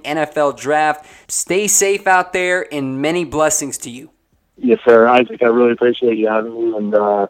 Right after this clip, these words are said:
Speaker 2: you stay safe as well.
Speaker 1: All right, man. Take it easy.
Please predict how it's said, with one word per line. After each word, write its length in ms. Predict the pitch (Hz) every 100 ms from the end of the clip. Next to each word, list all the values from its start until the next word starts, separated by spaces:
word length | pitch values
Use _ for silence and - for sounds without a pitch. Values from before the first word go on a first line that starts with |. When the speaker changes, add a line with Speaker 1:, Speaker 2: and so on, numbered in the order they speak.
| _ _ _
Speaker 2:
you 80 | 113 -
stay 160 | 113 107
safe 160 | 113 107
as 60 | 107
well. 260 | 110 104 - _ _ 131
Speaker 1:
All 60 |
right, 120 | 156
man. 280 | 147 139 135
Take 220 | - 165 175
it 80 |
easy. 400 | 175 156 135 110